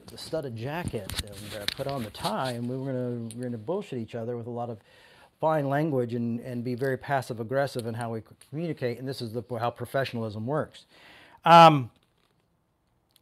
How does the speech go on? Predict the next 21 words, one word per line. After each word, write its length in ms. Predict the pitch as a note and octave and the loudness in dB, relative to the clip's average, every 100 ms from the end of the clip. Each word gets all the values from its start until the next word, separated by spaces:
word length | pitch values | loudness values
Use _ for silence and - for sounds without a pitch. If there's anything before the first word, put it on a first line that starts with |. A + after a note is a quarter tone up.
| _ _ _ _ _ _ _ _ | _ _ _ _ _ _ _ _
and 180 | G#3+ G3 | 4 8
we, 220 | F#3 F3+ F3 | 10 8 6
we 220 | D#3+ C#3+ | 4 6
just 260 | D3 D3 | 6 4
take 220 | - E3+ E3 | 4 4 4
it 60 | |
hook, 180 | C3+ C3 | -2 -2
line, 200 | C#3 C#3+ | -2 -2
and 100 | C#3 | -2
sinker. 300 | - C3 C#3 | -6 -4 -4
Why? 260 | B2 C3 C3+ | 0 2 0
Because 280 | B2+ C3 | -2 -4
we 100 | A#2+ | -4
need 240 | A#2 A#2 G#2+ | -4 -4 -6
the 60 | |
job, 420 | G#2+ A2+ A2 G#2 G2+ _ _ _ | -8 -10 -10 -10 -14 _ _ _
because 280 | B2+ B2+ A#2+ | -8 -6 -4
we 80 | B2 | -4
need 220 | B2 A#2+ | -4 -4
the 80 | A#2 | -6
work, 380 | G#2+ A2+ A2+ | -6 -8 -10